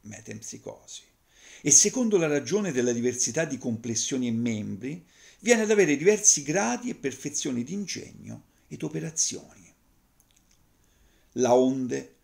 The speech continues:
quel spirito o anima che era nella ragna, nel ragno, e vi aveva quell'industria e quegli artigli e membra in tal numero, quantità e forma, medesimo giunto alla prolificazione umana,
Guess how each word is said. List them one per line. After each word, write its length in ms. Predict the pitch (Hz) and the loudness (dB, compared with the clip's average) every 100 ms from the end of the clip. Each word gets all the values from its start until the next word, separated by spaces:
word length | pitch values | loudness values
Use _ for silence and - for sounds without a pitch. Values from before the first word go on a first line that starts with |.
| _ _ | _ _
quel 220 | - 131 | 0 0
spirito 540 | 117 - - 135 120 120 | 2 -4 -4 -6 -2 2
o 140 | 110 | 2
anima 560 | 107 120 123 151 165 - | 2 0 0 -2 -4 -6
che 320 | 127 120 127 | -4 0 2
era 160 | 120 120 | 2 0
nella 260 | 113 110 | -2 0
ragna, 480 | 123 135 139 143 156 | 2 4 2 0 -2
nel 180 | 127 110 | -2 -4
ragno, 580 | 110 104 110 123 156 - | -8 -10 -8 -6 -6 -6
e 120 | - | -6
vi 100 | 117 | 0
aveva 400 | 120 147 143 117 - _ | 2 4 2 2 -8 _
quell'industria 840 | - 143 120 123 131 208 139 - 117 | -4 -2 0 -2 0 -2 -2 -2 -4
e 60 | |
quegli 240 | - 117 123 | -4 -2 -2
artigli 640 | 117 - 208 175 117 117 | -2 -6 -10 -8 -2 -2
e 40 | |
membra 400 | 117 160 180 120 | 0 -2 -4 -2
in 140 | 120 113 | -2 -2
tal 180 | 123 131 | -4 -2
numero, 420 | 180 214 208 160 | -2 -2 -2 -2
quantità 420 | 131 117 127 139 | -4 -4 -4 -2
e 80 | 120 | -2
forma, 640 | - 120 113 104 - 78 - _ _ _ _ _ _ _ _ | -4 -6 -6 -6 -12 -16 -18 _ _ _ _ _ _ _ _
medesimo 760 | 117 131 123 226 226 190 160 123 | -4 0 2 0 0 -2 -2 0
giunto 720 | 143 143 147 143 151 - - | 2 2 0 -4 -6 -8 -10
alla 240 | - 131 117 | -10 -6 -6
prolificazione 880 | 117 117 110 - 131 - - 120 | -6 -6 -8 -10 -6 -4 -2 -2
umana, 520 | 110 120 160 175 170 | -2 -2 -2 -4 -6